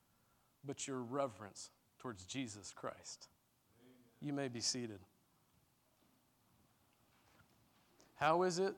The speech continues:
that God answers life's greatest dilemmas? It's through the Lord Jesus Christ. How is it that God can be both just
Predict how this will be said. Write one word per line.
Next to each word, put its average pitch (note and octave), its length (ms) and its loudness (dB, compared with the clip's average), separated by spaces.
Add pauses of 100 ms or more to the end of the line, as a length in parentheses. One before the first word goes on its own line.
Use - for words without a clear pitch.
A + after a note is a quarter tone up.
(100)
that C3 180 -2
God D3 240 6
answers E3 640 0
life's C3+ 300 2
greatest D3+ 420 -2
dilemmas? C3+ 600 -2 (540)
It's - 180 0
through D#3+ 180 4
the D3 80 0
Lord C#3+ 200 2
Jesus B2 400 -4
Christ. - 460 -2 (1300)
How G#3 220 12
is G3 140 8
it F3 140 6
that E3 140 4
God E3+ 500 8
can D#3 240 2
be D3+ 180 0
both C#3 380 0
just D#3+ 420 4